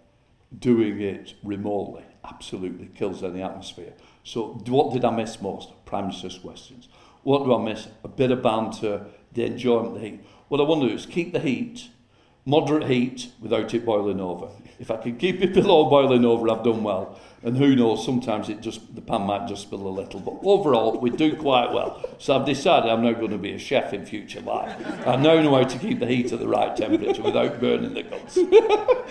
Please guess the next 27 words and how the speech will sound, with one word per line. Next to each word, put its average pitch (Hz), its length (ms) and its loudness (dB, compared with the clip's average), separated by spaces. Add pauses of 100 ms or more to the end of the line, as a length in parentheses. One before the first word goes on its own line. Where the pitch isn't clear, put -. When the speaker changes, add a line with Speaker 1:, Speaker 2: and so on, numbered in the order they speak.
(300)
Speaker 2:
Because 349 320 2
it's 427 160 -8
so 466 180 2
funny 415 200 -2
when 254 140 0
you 196 80 0
talk 233 360 4
about 185 120 4
all 170 100 6
these 175 180 -4
people, 185 280 -4
like, 127 180 2 (480)
these 311 180 -2
are 262 100 8
the - 60 4
most - 80 -6
powerful 202 360 -2
people 170 240 0
in 160 80 2
the 147 60 0
country. - 540 -4 (480)
And 254 100 6
you're 330 100 4
having 285 160 2
to 233 100 -2
referee 220 480 2
them, 120 440 -2